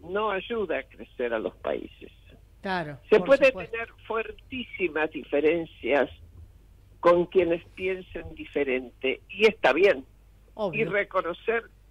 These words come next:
Speaker 1: que existen y que tienen derecho.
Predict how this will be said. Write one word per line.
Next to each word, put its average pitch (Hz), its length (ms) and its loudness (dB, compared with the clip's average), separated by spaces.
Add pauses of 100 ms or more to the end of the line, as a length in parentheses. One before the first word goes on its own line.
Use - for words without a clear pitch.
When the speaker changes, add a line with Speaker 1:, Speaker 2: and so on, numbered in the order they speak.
(120)
Speaker 1:
que 170 100 0
existen 247 760 0 (100)
y 381 120 -4
que 151 240 0
tienen 127 380 -4
derecho. 151 560 -4